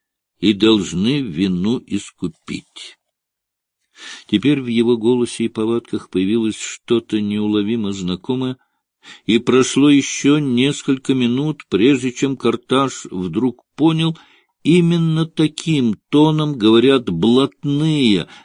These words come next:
когда собираются развести лоха за какое-нибудь мелкое прегрешение.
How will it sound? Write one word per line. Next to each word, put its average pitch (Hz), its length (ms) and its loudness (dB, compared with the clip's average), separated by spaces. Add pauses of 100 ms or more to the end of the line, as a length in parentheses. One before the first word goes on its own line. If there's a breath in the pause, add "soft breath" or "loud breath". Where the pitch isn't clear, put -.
когда 110 300 0
собираются 120 760 2
развести 107 720 0
лоха 120 680 4 (300 soft breath)
за 95 240 0
какое-нибудь 123 600 2
мелкое 120 640 2
прегрешение. 98 880 -2